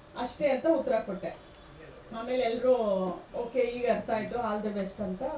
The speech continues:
ಮೆಸೇಜ್ ಮಾಡಿದ್ರು. So ಈ ಟೈಟಲ್ನ ಸ್ವಲ್ಪ ಹೈಲೈಟ್ ಮಾಡಿ, ಯಾಕಂದ್ರೆ ಏ-, ಏನು ಚಾಮಯ್ಯ son of ರಾಮಾಚಾರಿ ಅಂತಿದೆಯಲ್ಲ ಅಂತ ಎಲ್ರಿಗೂ ಒಂದು ಕನ್ಫ್ಯೂಷನ್ ಇತ್ತು. So ಇದು ಈ ಉದ್ದೇಶ ಇಟ್ಕೊಂಡು ಟೈಟಲ್ ಇಟ್ಟಿರೋದು.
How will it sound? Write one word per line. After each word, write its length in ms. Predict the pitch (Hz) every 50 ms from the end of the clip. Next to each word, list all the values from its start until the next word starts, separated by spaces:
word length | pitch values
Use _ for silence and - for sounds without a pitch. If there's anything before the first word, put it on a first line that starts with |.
| 262 196 190 180 165
ಮೆಸೇಜ್ 360 | 190 202 - - 214 208 214 214
ಮಾಡಿದ್ರು. 600 | 180 185 180 180 175 - 185 - 330 359 - - - - - - - - - - 214 226 - - - -
So 80 | 262 233 214 214 208 208 196 180 - - - - - 220 240 254 277
ಈ 240 | 285 302 311 311 -
ಟೈಟಲ್ನ 680 | - - 262 240 262 269 - 330 320 311 320 320 330 359 -
ಸ್ವಲ್ಪ 280 | 302 254 - - 262 262 254 226 202 190 185 170 - 214 220 226
ಹೈಲೈಟ್ 380 | 233 226 233 254 254 254 -
ಮಾಡಿ, 240 | 220 190 190 185 190
ಯಾಕಂದ್ರೆ 440 | 202 202 202 202 233 240 247 254 277
ಏ-, 520 | 285 269 254 240 - - - - 349 320
ಏನು 220 | 349 359 339 349 -
ಚಾಮಯ್ಯ 480 | - 285 240 247 285 311 339 339 339
son 300 | 339 330 339 339 294 277
of 240 | 277 277 277 269 262
ರಾಮಾಚಾರಿ 500 | 247 240 240 247 247 - 262 233 220 220
ಅಂತಿದೆಯಲ್ಲ 460 | 214 214 214 220 214 202 220 214 208
ಅಂತ 180 | 202 202 208 -
ಎಲ್ರಿಗೂ 400 | 208 196 190 214 208 214 208 196
ಒಂದು 220 | 190 185 175 -
ಕನ್ಫ್ಯೂಷನ್ 560 | 220 196 196 208 - 220 214 - 208 196 190 180
ಇತ್ತು. 420 | 170 - 247 262 - - - - - - - - - - - - - - - - - -
So 220 | 233 214 196 196 196 185 175 165 - - - 214
ಇದು 460 | 233 240 220 196 185 175 - - -
ಈ 440 | 247 254 269 269 262 240 226 202 180
ಉದ್ದೇಶ 380 | - 233 254 196 233 233 - 262
ಇಟ್ಕೊಂಡು 500 | 214 208 180 165 156 - - 294 - -
ಟೈಟಲ್ 340 | 214 185 185 185 196 190
ಇಟ್ಟಿರೋದು. 460 | 185 175 170 - - 170 165 156 -